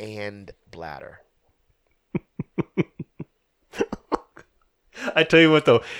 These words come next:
Speaker 2: his balls are very warm, though, now, all the time. <laughs>
Speaker 1: On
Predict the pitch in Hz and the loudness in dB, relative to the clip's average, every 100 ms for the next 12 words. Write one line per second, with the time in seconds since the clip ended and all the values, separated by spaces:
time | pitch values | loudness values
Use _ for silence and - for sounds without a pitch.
0 | - 127 104 107 110 104 98 87 95 95 | -2 -2 2 4 6 4 2 0 2 4
1 | 98 87 90 85 78 78 78 73 - - | 4 2 -2 -2 -6 -10 -10 -12 -14 -2
2 | 98 92 90 87 87 - - - - - | 2 4 2 -2 -2 -4 -10 -20 -20 -20
3 | - - - _ _ _ _ _ _ - | -20 -20 -20 _ _ _ _ _ _ -20
4 | _ _ _ _ _ _ _ _ _ _ | _ _ _ _ _ _ _ _ _ _
5 | _ _ _ _ _ _ _ _ _ _ | _ _ _ _ _ _ _ _ _ _
6 | _ _ _ _ - - - - - _ | _ _ _ _ -20 -20 -20 -20 -20 _
7 | _ - - - _ - 262 - - _ | _ -20 -20 -20 _ -14 -14 -14 -20 _
8 | _ - - - _ - - 127 | _ -16 -14 -20 _ -16 -6 -6